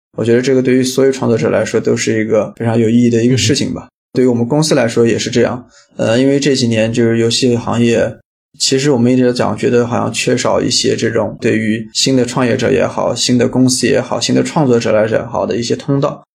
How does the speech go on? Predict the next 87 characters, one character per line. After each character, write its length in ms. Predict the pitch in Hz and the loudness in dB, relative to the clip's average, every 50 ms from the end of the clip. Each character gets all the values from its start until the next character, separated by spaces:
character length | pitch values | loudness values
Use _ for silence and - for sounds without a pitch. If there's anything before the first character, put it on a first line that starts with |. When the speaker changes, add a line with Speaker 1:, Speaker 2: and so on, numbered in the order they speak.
| _ _ | _ _
Speaker 1:
这 100 | - 131 | -2 0
些 80 | 123 123 | 0 0
通 160 | 123 131 135 | 0 0 0
道 140 | 135 123 120 | 0 0 0
都 100 | 127 123 | 0 0
被 100 | 123 123 | 2 2
牢 140 | 123 120 123 | 2 0 0
牢 160 | 127 123 123 | 0 0 2
的 100 | 123 127 | 0 0
被 220 | 123 123 120 120 | 0 0 0 0
一 20 | 120 | 0
些 380 | 117 117 120 120 117 120 117 - - _ _ _ - | 2 2 2 2 2 0 -4 -8 -18 _ _ _ -6
已 60 | 117 | -2
经 140 | 131 127 127 | 0 0 0
存 180 | 127 - 120 | 2 0 2
在 140 | 120 127 123 | 2 4 4
的 80 | 123 120 | 2 2
巨 160 | 120 - 123 | 2 0 -2
头 100 | 123 117 | 0 0
们 160 | 117 120 117 117 | -2 -2 -2 -2
把 120 | - - | -4 -4
持 200 | - - - - | -6 -8 -10 -10
着， 120 | - - - - _ _ _ _ _ - - | -8 -10 -10 -12 _ _ _ _ _ -4 -2
就 60 | 127 | 0
是 60 | 123 | 0
新 180 | 120 - 156 156 | 0 0 0 2
的 100 | 160 147 | 2 2
一 40 | 135 | 0
些 100 | 143 139 | 0 -2
可 160 | - - 113 | -2 -2 -2
能 160 | 110 107 117 | 0 0 0
性 160 | 135 139 123 | 0 0 0
看 100 | 131 135 | 0 0
到 120 | 123 117 117 | 0 0 2
的 60 | 113 | 0
也 60 | 113 | 0
比 80 | 113 117 | 0 0
较 160 | 127 131 143 | 0 0 0
少。 300 | - - - - - - | -2 -6 -6 -8 -8 -6
那 140 | 131 120 117 120 | -4 -2 -2 0
A 180 | 131 131 131 | 0 2 2
I 100 | 135 135 | 2 2
带 140 | 131 131 123 | 2 2 2
来 100 | 120 120 | 2 0
的 100 | 123 123 | 0 -2
话， 140 | 120 117 117 | -2 -2 -4
其 160 | 113 - 117 | -4 -2 -2
实 100 | 113 117 | -4 -2
就 120 | 117 120 117 | -2 -2 -4
是 120 | - - | -4 -2
带 120 | - 123 | -2 0
来 100 | 120 113 | 0 2
了 80 | 110 107 | 2 0
一 60 | 107 | 0
线 200 | - - 117 117 | 0 -2 -2 -2
光 200 | 117 127 123 123 | -2 -2 0 0
明， 200 | 120 117 - 120 - - _ _ _ - | 0 -2 -2 -4 -8 -16 _ _ _ -6
这 140 | - 131 127 | -2 0 2
一 40 | 127 | 2
线 220 | 120 131 123 120 | 2 0 -2 -2
光 260 | 120 131 127 127 127 | 0 0 0 2 0
是 220 | 127 - - 127 120 | 0 0 0 0 0
我 100 | 113 110 | 0 0
们 160 | 107 107 107 | 0 -2 -2
这 120 | 120 117 | -2 -2
些 340 | 117 123 120 120 120 120 120 - _ _ _ _ _ _ | 0 0 2 2 0 0 -4 -8 _ _ _ _ _ _
真 200 | - - 123 120 | -4 -2 0 2
的， 100 | 120 117 | 2 4
尤 140 | 120 123 127 | 4 2 2
其 120 | 123 135 | 2 0
是 140 | 123 131 135 | 0 0 -2
这 140 | 135 143 123 | -2 -2 -2
种 160 | 120 110 107 | -2 -2 -4
偏 240 | - - 131 127 127 | -4 -2 0 0 0
设 240 | 127 - 143 117 117 | 0 0 0 0 0
计、 240 | 117 - 113 110 | -2 -2 -4 -4
偏 180 | 104 120 120 123 | -2 -2 -2 -4
创 300 | 123 - 156 127 123 120 | -4 -2 -2 0 0 0
作 160 | 117 117 110 | 2 2 2
的 80 | 104 104 | 2 0
这 120 | 107 117 | 0 -2
样 140 | 110 107 104 | -2 -2 -2
的 60 | 107 | -2
一 80 | 107 101 | -2 -2
些 160 | - - 110 | 0 -2 -2
团 280 | 104 - - 98 110 110 | -4 -4 -4 -4 -4 -2
体 280 | - - - - - | -4 -6 -6 -10 -14